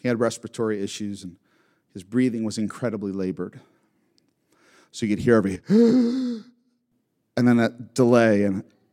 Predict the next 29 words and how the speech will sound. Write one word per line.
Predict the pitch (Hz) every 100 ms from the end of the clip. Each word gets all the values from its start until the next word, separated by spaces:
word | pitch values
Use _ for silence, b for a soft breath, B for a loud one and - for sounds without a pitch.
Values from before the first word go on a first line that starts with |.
| -
<gasps> | - - 175 156 294 277 262 - 233 208 196 160 127 120 127
my | 135
mother | 135 151 170 170
looked | 160 -
at | -
me | 127 123
because | 131 123 135 120 113 113 - -
I | 123
was | 131 123
the | 117
singer | - - 135 120
in | 110 107
the | 98
family, | - 90 87 78 90 - _ _ _ _ -
and | 110
she | -
said, | 110 117
"Mark, | 127 131 123
sing | - 143 123
something." | 113 92 85 - - _ _ _ _ _ _ _ _ _ -
And | 117
I | 123
just | 120 -
looked | 147 143
at | 117
her | 104
like, | 98 90 - _ _ _ _ _ _ -
"Uh, | - -
uh, | 160 165 143 175 151